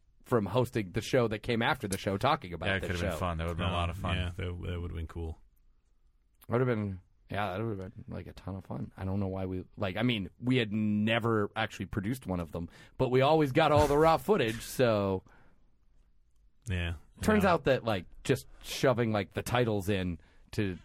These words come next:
Speaker 1: that extra break that you've created in the, on the front end with the cold open 'cause you're lazy is a lot less work than editing a sixty-minute television <laughs> program featuring Chris Hardwick.
Speaker 3: <laughs>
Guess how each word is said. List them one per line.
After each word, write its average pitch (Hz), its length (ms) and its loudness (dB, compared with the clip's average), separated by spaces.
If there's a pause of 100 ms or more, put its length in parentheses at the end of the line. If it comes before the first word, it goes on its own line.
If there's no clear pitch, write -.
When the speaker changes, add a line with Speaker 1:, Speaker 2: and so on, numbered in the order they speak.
(140)
Speaker 1:
that 107 200 0
extra 117 380 0 (240)
break 120 300 2
that 107 160 -2
you've 98 200 -2
created 101 460 0
in 98 160 2
the, 90 180 -2 (420)
on 107 100 2
the 98 60 0
front 110 280 -2
end 95 240 0
with 101 140 -2
the 104 60 -8
cold 123 260 2
open 95 240 -2
'cause 98 180 -4
you're 92 100 -4
lazy 95 420 -2 (280)
is 110 100 0
a 139 40 4
lot 143 260 2
less 131 220 0
work 135 340 0
than 110 220 2 (420)
editing 151 480 4
a 135 60 4
sixty-minute 131 720 2
television 127 580 0
<laughs> - 80 -4
program 113 520 2
featuring 127 440 0
Chris - 220 -4
Hardwick. 120 420 0 (240)
Speaker 3:
<laughs> - 240 0